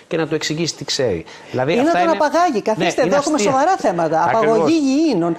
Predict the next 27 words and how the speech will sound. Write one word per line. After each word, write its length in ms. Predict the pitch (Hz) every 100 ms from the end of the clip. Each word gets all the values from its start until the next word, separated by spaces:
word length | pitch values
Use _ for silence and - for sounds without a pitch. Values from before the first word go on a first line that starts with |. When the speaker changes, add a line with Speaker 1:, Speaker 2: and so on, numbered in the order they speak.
| -
Speaker 1:
Και 60 |
ξέρετε 260 | - 190 208
Speaker 2:
Δηλαδή, 180 | 226 294
Speaker 1:
πόσοι 180 | 196 185
στις 240 | - 151
Speaker 2:
ναι, 80 | 269
Speaker 1:
Ηνωμένες 260 | 170 180
Πολιτείες 280 | - 147 269
Speaker 2:
θέλουν 160 | 302 285
το 80 | 277
Speaker 1:
θεωρούν 360 | 165 147 175
ότι 60 | 170
τους 120 | 294
Speaker 2:
καταπληκτικό 60 | 294
Speaker 1:
έχουν 120 | 180
Speaker 2:
μας 80 | 269
D 40 |
N 20 | 147
A. 140 | 175
Speaker 1:
απαγάγει. 220 | 143 - - - 480
Ε, 60 | - 226
ακριβώς. 580 | - 226 220 135 - - _ - _ - - - - -
Δηλαδή, 220 | 117 147
αυτά 160 | 143 160
είναι 120 | 160
αστεία 360 | 131 - 156
πράγματα. 600 | - 95 85 87 95 127